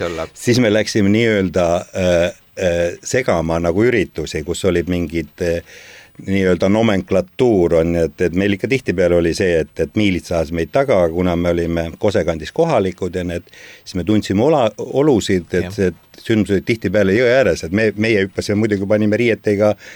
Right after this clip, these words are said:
Speaker 2: jõkke ja ujusime üle jõe ja panime, põgenesime ära, aga
Speaker 1: Nõukogude miilits ei tulnud järgi.
Speaker 2: Ei tulnud järgi, jah, ja noh,
Speaker 1: Et
Speaker 2: eks
Speaker 1: kinni sind ikka ei pandud siis, äh,
Speaker 2: Ei, sel-, seda, seda ei ole olnud.
Speaker 1: Miilitsajaoskonnas,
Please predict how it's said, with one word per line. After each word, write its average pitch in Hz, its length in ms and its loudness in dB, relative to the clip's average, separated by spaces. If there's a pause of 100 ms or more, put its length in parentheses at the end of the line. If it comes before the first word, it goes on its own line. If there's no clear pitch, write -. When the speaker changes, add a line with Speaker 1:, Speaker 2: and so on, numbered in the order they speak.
(160)
Speaker 2:
jõkke 104 320 0
ja 104 80 4
ujusime 113 320 2
üle 139 100 2
jõe 165 200 4
ja 110 100 2
panime, 113 380 2 (180)
põgenesime 120 540 0
ära, 151 240 2
aga 87 120 0
Speaker 1:
Nõukogude 117 240 0
miilits 123 360 -6
ei 135 120 -2
tulnud 95 300 -6
järgi. 98 180 -2
Speaker 2:
Ei 123 160 4
tulnud 107 340 4
järgi, 82 380 0
jah, 95 300 2
ja 90 240 2 (160)
noh, 120 120 2
Speaker 1:
Et 120 120 -4
Speaker 2:
eks 240 60 -4
Speaker 1:
kinni 240 220 0
sind 196 180 -2
ikka 185 180 -2
ei 185 60 -4
pandud 139 340 -4
siis, - 320 -10
äh, 92 160 -4
Speaker 2:
Ei, 113 240 2
sel-, 123 300 -4
seda, 131 260 2 (140)
seda 113 300 2
ei 95 120 4
ole 107 100 4
olnud. 123 220 4
Speaker 1:
Miilitsajaoskonnas, 127 720 -2